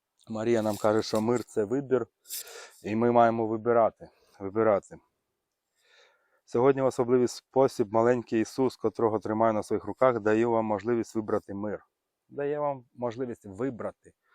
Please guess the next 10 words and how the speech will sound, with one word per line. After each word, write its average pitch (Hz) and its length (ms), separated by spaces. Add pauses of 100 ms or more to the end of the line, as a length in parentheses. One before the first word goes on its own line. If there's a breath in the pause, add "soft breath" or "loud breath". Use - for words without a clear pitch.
(460 loud breath)
<clears throat> - 340
вибрати. 101 600 (1160)
І 110 340
ми 110 200
вже 110 160
знаємо, 110 340
що 107 160
любов — 104 380
це - 160
вибір, 98 440